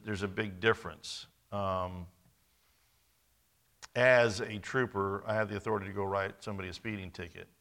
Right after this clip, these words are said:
Now, you can go ahead and put on a uniform and like a trooper go write somebody a speeding ticket, but that ain't gonna work,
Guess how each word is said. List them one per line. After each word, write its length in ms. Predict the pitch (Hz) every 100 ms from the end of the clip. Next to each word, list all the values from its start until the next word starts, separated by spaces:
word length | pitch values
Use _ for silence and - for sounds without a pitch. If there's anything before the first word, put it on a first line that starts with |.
| _ _ _ _ _ _ _ _ _ _ -
Now, 220 | 101 98
you 160 | 107 120
can 120 | 107
go 80 | 110
ahead 140 | 107
and 80 | 104
put 100 | 110
on 100 | 98
a 40 |
uniform 500 | 101 131 120 107 101
and 80 | 95
like 300 | 95 156 190
a 60 | 104
trooper 340 | - 104 101
go 100 | 95
write 240 | 95 98
somebody 220 | - 101 98
a 40 |
speeding 340 | - 92 90
ticket, 260 | 92 101 101
but 60 | 104
that 120 | 110
ain't 120 | 101
gonna 100 | 92
work, 360 | 90 104 87